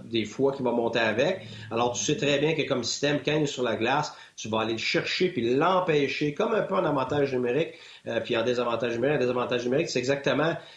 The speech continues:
qui va où sur les sorties de zone. Donc, si tu veux éliminer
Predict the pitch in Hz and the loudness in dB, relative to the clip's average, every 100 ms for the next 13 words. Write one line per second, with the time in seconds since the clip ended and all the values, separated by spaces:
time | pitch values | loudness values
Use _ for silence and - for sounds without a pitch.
0 | - - 190 165 143 147 - 185 185 - | -20 -6 -2 2 2 2 0 0 0 -2
1 | 120 113 120 - 127 120 143 147 135 135 | -2 0 -2 -6 -10 -2 2 2 2 -2
2 | - 160 156 175 185 220 202 185 175 170 | -2 -8 -4 -4 -2 -2 0 2 2 4
3 | 185 190 - | 4 2 -2